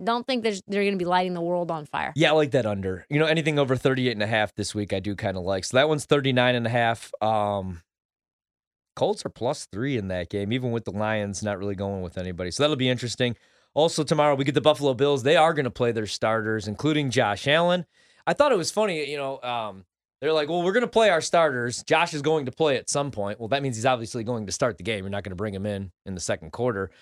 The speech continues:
Speaker 1: Yeah.
Speaker 2: Bills six and a half point favorites at home. I don't know how long we're gonna see them.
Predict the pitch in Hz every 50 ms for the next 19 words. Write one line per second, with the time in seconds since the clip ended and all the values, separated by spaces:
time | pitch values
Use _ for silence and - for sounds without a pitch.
0 | _ _ - 196 190 180 - - 165 180 190 175 - - - 185 - - 190 175
1 | 165 170 170 156 - 156 139 120 - - 147 143 151 135 139 139 117 - - -
2 | - 123 147 - - - 127 123 117 110 113 123 117 _ _ _ _ _ _ _
3 | _ - - 170 226 240 233 202 170 156 139 127 139 160 185 196 202 202 190 196
4 | 202 196 - - 220 214 190 208 202 202 202 190 165